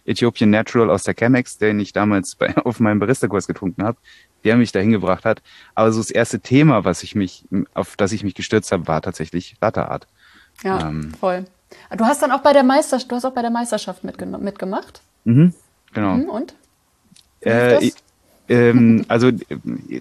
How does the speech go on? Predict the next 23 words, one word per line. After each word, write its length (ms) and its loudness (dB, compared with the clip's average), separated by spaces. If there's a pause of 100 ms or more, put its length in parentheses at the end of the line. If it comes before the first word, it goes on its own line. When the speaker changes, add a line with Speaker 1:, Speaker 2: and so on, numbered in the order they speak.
(280)
Speaker 1:
ich, 140 -6 (640)
ich 140 -2
war 180 4
im 80 4
Finale. 440 2 (680)
Speaker 2:
Mhm, 260 -6
herzlichen 280 -8
Glückwunsch. 480 -10
Speaker 1:
Ja, 160 -4
danke. 360 2
Speaker 2:
<laughs> 480 -10
Speaker 1:
Äh, 180 2
ich 160 -4
bin 400 4
Fünfter 460 0
geworden, 480 -2 (260)
äh, 440 0
und 360 -2
tatsächlich 480 -2
war 260 2
mein, 720 0
mein 320 -2
Ziel 560 2